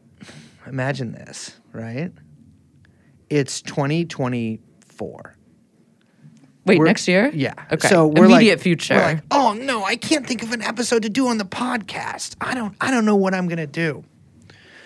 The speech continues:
Speaker 1: At this point, we obviously just think using our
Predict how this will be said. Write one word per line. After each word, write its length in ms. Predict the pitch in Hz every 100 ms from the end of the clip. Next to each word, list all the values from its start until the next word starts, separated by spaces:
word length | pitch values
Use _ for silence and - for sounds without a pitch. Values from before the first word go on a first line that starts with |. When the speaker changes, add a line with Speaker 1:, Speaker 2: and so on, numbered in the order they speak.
| - _ - - - - -
Speaker 1:
At 220 | - - -
this 200 | 330 -
point, 340 | - 147 139
we 140 | 170 165
obviously 540 | 165 180 180 151 165
just 220 | 139 139 -
think 500 | - 170 120 - - -
using 460 | - 131 131 131 120
our 320 | 120 117 113